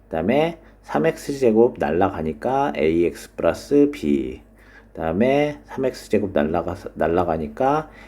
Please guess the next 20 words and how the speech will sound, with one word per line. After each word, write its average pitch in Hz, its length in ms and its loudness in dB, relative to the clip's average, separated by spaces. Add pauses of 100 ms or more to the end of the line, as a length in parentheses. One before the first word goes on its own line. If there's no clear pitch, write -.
(140)
ax 90 540 2
플러스 85 460 -4
b, 69 400 -4
요렇게 113 320 2
쓸 131 240 0
수 - 100 0
있겠다. - 480 -2 (640)
ax 143 500 4
플러스 127 360 -2
b로 110 560 0
묶어서 143 400 2
쓸 135 200 0
수가 113 280 0
있네. 78 560 0 (320)
그러면 87 560 2 (520)
ax 104 520 2
플러스 90 500 -4
b 104 720 0
이렇게 - 320 -8
쓰고 113 540 -2